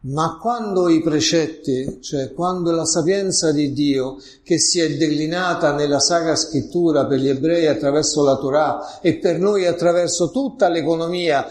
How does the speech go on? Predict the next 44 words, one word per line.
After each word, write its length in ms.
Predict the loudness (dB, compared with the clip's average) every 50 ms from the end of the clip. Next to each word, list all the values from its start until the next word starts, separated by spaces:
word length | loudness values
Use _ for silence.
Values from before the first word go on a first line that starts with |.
| -12 -12 _
che 180 | 0 0 0
troverà 500 | 0 0 -4 -4 -4 -4 -6 -6 -6 -6
il 180 | -6 -6 -6 -6
suo 300 | -4 -4 -2 -2 -2 -2
culmine 560 | 0 0 0 0 -2 -2 -2 -2 -2 -2 -2
nella 180 | -2 -2 0 0
venuta 380 | 0 0 0 0 2 2 2
del 200 | 2 2 0 -2 -2
Verbo 340 | -2 0 0 0 0 0 0
in 80 | 0
mezzo 260 | 0 -2 -4 -4 -4
a 60 | -4 -4
noi, 320 | -4 -4 -4 -4 -4 -4 -6 -8 -10 -16 -20 -20 _ _
noi 320 | -8 -6 -4 -4 -2 -2
in 120 | -4 -4 -2
questa 360 | -2 -2 -2 -2 -2 -4 -4
sapienza 680 | -4 -4 -2 0 0 0 0 0 -2 -4 -4 -2 -2
abbiamo 480 | -2 -2 -2 -4 -4 -4 -4 -4 -4 -4
capito 760 | -4 -4 -4 -4 -2 -2 -2 -2 -2 -2 -2 -2 -2 -2 -4
che 200 | -6 -6 -6 -6 -6
cosa 360 | -4 -2 -2 -2 -2 -4 -6
c'è 500 | -6 -8 -6 -4 -2 -2 -2 -4 -8 -12 -18 -20 _ _ _
nel 200 | -10 -8 -8 -8
cuore 340 | -6 -4 -2 0 0 0 0
di 220 | 0 -2 -4 -4
Dio. 360 | -4 -4 -6 -6 -6 -8 -12 -18 -20 _ _ _ _ _ _ _ _ _ _ _ _ _ _ _ _ _ _
Quello 280 | 0 0 0 0 -2
che 220 | -4 -2 -2 -2 0
Dio 200 | 0 0 0 0
pensa 540 | 0 0 0 0 0 0 0 0 0 0 0 0
non 160 | 0 -2 -2
c'è 240 | -2 -2 -2 -2 -4
più 160 | -4 -4 -4
estraneo, 720 | -2 0 0 0 2 2 2 2 0 0 -4 -6 -8 -8 -2
quello 240 | 0 2 2 2 2
che 220 | 0 0 -2 -2
Dio 260 | -2 0 2 2 2
desidera 680 | 2 0 0 0 -2 -2 -2 -4 -4 -4 -4 -4 -2 -2
non 160 | -2 -4 -4
è 100 | -4 -4
più 140 | -4 -4 -4
lontano 520 | -2 0 0 -2 -2 0 0 0 0 0 -4
da 120 | -4 -4
noi. 400 | -4 -4 -6 -6 -8 -10 -14 -20